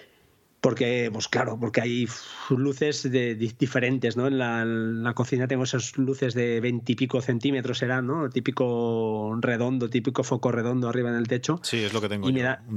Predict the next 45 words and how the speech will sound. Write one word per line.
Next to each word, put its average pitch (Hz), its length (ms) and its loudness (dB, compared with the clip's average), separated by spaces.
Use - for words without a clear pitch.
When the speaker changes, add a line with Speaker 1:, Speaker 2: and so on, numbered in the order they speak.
Speaker 1:
y 143 120 4
me 127 100 2
da 117 60 -2
Speaker 2:
desastre. 113 100 -2
Speaker 1:
mucha 120 240 2
pereza 120 340 0
cambiar, 120 400 0
pero 131 100 2
es 127 80 0
que 135 120 2
se 135 120 0
me 123 120 0
funden 139 400 0
además, 135 500 0
o - 40 -6
sea, 131 160 4
si 127 140 2
pudiera 143 540 0
los 180 120 0
cambiaba. 120 460 0
Y 123 80 2
estoy 196 720 0
pensando, 175 340 0
y 180 40 2
el 160 40 2
día 175 80 2
que 190 100 0
me 160 100 2
enfade, 196 580 0
igual 147 440 0
cojo 175 220 2
y 170 60 0
cambio 147 260 0
todo, 127 160 0
el 110 80 -4
mecanismo 127 480 0
y 147 60 0
todo, 185 320 0
y 151 160 -2
meto 131 220 0
ahí, 127 380 0
no 123 120 0
sé 127 140 -2
si 117 340 0
hay, 117 400 0